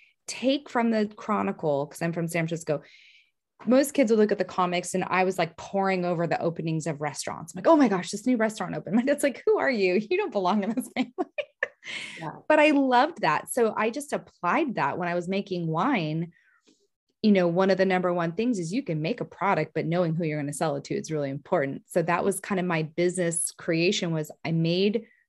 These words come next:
Speaker 1: my own wine and I was so excited about it, but I already knew I had to have a plan on where I was going to sell it.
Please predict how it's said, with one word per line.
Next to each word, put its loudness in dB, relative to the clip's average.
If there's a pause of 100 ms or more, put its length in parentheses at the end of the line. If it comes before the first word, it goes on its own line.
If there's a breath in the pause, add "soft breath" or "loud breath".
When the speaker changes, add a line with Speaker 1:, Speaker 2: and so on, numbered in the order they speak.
Speaker 1:
my 0
own 0
wine -4
and -6
I -4
was -8
so 0
excited -4
about -4
it, -6
but 0
I 4
already 2
knew -2
I -6
had -6
to -6
have -6
a -10
plan -6
on -8
where -2
I -2
was -8
going -6
to -8
sell -6
it. -14